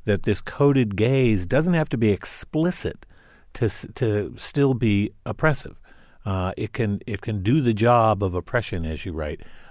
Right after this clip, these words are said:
um, w-, even if it's not, you know, uh, absolutely try-, purposefully trying to do that. Um, and you, you, you make a, an example of people with disabilities. Um,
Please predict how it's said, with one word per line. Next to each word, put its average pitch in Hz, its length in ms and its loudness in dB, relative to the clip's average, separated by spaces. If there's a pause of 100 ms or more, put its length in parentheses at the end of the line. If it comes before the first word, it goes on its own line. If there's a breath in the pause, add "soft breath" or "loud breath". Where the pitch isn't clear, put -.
(120)
um, 95 400 0
w-, 98 320 -4
even 120 280 0
if 104 160 0
it's - 200 -4
not, 110 240 0 (360)
you 113 120 0
know, 95 260 0
uh, - 460 -12 (200)
absolutely 117 640 0
try-, 117 300 -2
purposefully 107 720 2
trying 107 560 0 (440 soft breath)
to 110 140 -2
do 113 360 0
that. 73 420 -8 (460 soft breath)
Um, 98 560 -2
and 104 160 0
you, 104 160 0
you, 123 220 -8
you 104 200 -2
make 107 240 2
a, 101 320 2
an 98 160 -4
example 101 540 0
of 95 200 -2
people 110 380 -2
with 104 300 0 (300 soft breath)
disabilities. 127 840 0 (340 soft breath)
Um, 92 640 -2